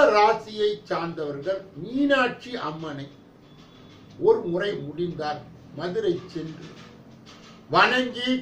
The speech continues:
திரும்பி வர பல விதமான மாற்றங்கள், ஏற்றங்கள் அவர்கள் வாழ்க்கையிலே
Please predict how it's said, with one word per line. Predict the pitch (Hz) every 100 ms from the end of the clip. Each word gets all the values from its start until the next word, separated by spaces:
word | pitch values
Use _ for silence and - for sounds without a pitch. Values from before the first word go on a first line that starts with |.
| -
திரும்பி | 202 208 202 208 208 190 139
வர | 160 170 156 - - - -
பல | 214 277 285 -
விதமான | 202 233 226 180 190 208 165
மாற்றங்கள், | 170 180 - 175 165 185 180 156 170
ஏற்றங்கள் | 175 165 151 151 180 180
அவர்கள் | 143 139 127 123
வாழ்க்கையிலே | 180 175 175 156 143